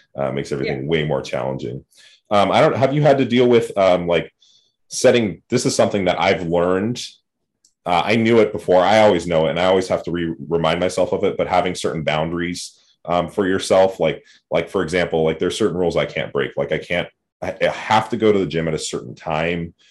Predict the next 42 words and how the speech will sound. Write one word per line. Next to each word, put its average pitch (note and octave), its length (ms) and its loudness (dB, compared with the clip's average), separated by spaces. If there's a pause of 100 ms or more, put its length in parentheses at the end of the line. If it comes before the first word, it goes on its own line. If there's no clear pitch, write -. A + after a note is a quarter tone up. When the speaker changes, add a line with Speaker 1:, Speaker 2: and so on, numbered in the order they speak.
(240)
Speaker 1:
Um, D2 300 0
I D2+ 60 -4
have F2+ 220 -2
to - 40 2
have E2+ 160 0
certain E2 300 -2
things G2 320 -4
that E2+ 160 0
need F2 140 -6
to E2 40 -6
be D#2+ 120 -6
done E2+ 180 -2
at - 120 -8
certain - 240 -8
times. F#2+ 720 -6 (240)
Um, D#2 300 -2
and D2+ 80 -4
if - 80 -6
I D#2+ 60 0
break D#2+ 320 -4
those D2+ 280 -4
rules, D#2 440 -4
that D2+ 320 -2
kind D#2+ 180 -8
of D2 120 -8
makes D2+ 260 -10
things D2+ 280 -8
much D2 240 -8
more D2 100 -6
challenging. D2 440 -6
Is D2+ 100 -8
that, F2+ 200 0
is F2 40 -12
that F#2 220 -6
something F2+ 240 -6
you've F2 140 -6
had E2+ 120 -2
to E2+ 60 -6
deal E2 240 -2
with E2 120 -6
at E2+ 80 -4
all? E2+ 300 0